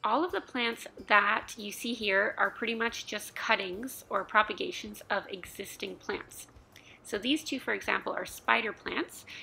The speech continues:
which every season they shoot off these little babies that you can literally just snip off with scissors, plop in some water for a few weeks, and then plant in a separate planter pot.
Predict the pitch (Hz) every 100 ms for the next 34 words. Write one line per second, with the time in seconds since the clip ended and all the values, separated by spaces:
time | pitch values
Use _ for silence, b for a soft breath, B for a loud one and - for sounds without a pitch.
0 | B - 220 226 - 240 254 269 - 214
1 | 233 220 208 - - 254 254 220 233 -
2 | - 214 - 208 208 196 - - 220 208
3 | 196 233 - - - 220 202 220 262 294
4 | 302 269 - - 262 262 285 285 277 -
5 | 233 214 185 190 285 - B B B -
6 | - 233 233 269 254 277 240 190 185 196
7 | 208 233 214 - 233 233 302 - - 214
8 | 196 202 - - 220 214 - - 208 202
9 | 208 208 - - - - 240 - 233 202
10 | 196 - - 269